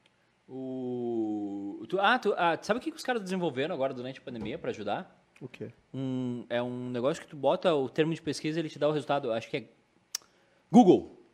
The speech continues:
Speaker 2: É,
Speaker 1: Eles
Speaker 2: isso aí.
Speaker 1: tão, é um, é uma startup.
Speaker 2: É, não, mas eu queria achar a matéria certinho.
Speaker 1: É uma
Speaker 2: A
Speaker 1: startup
Speaker 2: gente,
Speaker 1: que os caras tão,
Speaker 2: é,
Speaker 1: tu
Speaker 2: a
Speaker 1: digita
Speaker 2: quest-
Speaker 1: ali e te dá o resultado.
Speaker 2: Tá, é que é o seguinte,
Speaker 1: Vamos,
Speaker 2: ó.
Speaker 1: vamos testar. O que que tu quer procurar? Vamos ver se
Speaker 2: Não,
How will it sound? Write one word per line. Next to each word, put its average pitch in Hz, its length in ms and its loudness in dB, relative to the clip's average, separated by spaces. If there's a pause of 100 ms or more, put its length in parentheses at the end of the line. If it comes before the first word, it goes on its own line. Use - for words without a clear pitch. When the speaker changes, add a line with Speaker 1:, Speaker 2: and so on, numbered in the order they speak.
(120)
Speaker 2:
É, 131 340 -2 (120)
Speaker 1:
Eles 123 220 -4
Speaker 2:
isso 165 100 4
aí. 156 60 8
Speaker 1:
tão, 160 540 2
é 135 120 4
um, 120 880 -4
é 117 80 -2
uma 139 120 2
startup. 160 500 0 (320)
Speaker 2:
É, 180 160 -2
não, 196 140 4
mas 185 120 2
eu 185 60 2
queria 214 240 0
achar 208 200 -2
a - 20 0
matéria 175 300 -2
certinho. 123 360 -10 (480)
Speaker 1:
É 120 60 -16
uma 135 100 -8
Speaker 2:
A 170 140 0
Speaker 1:
startup 160 360 0
Speaker 2:
gente, 233 60 0
Speaker 1:
que 226 140 0
os - 20 0
caras 170 260 0
tão, 175 160 -4
Speaker 2:
é, 175 220 4
Speaker 1:
tu - 240 -6
Speaker 2:
a - 20 2
Speaker 1:
digita 160 140 0
Speaker 2:
quest- 180 140 -2
Speaker 1:
ali 175 440 -2 (560)
e 180 80 -14
te - 120 -14
dá 180 120 -6
o - 40 -4
resultado. 180 240 -4
Speaker 2:
Tá, 160 200 4
é 170 140 2
que - 100 -4
é - 40 2
o - 20 -2
seguinte, - 240 -6
Speaker 1:
Vamos, 170 140 -4
Speaker 2:
ó. 117 60 2
Speaker 1:
vamos 196 140 -6
testar. 165 360 -2
O - 20 -18
que 180 120 -10
que - 60 -16
tu 139 80 -20
quer 170 180 -2
procurar? 139 440 -8
Vamos 127 160 -12
ver 127 120 -6
se - 20 -8
Speaker 2:
Não, 247 80 -4